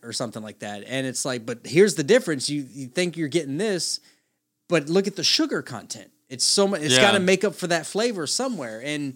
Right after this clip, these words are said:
Speaker 2: And sugar is what's really bad for you.
Speaker 1: sugar is terribly bad for you. And
Speaker 2: Yeah.
Speaker 1: I'm, I'm very guilty. Like, I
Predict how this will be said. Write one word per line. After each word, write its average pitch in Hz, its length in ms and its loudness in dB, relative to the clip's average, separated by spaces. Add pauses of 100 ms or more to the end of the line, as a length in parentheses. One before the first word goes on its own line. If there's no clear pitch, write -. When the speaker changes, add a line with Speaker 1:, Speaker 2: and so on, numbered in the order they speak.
Speaker 2:
And 135 140 0
sugar 202 300 4
is 143 140 2
what's 139 240 0
really 139 360 2
bad 117 280 -2
for - 80 -10
you. 120 60 0
Speaker 1:
sugar 202 220 4
is 139 240 2 (240)
terribly 202 420 0
bad 101 240 -8
for 107 180 -10
you. 107 140 -8
And 110 80 -6
Speaker 2:
Yeah. 127 120 2
Speaker 1:
I'm, 180 300 -2 (160)
I'm 185 200 0
very 180 260 2
guilty. 175 400 0
Like, 120 280 -4
I 180 300 -4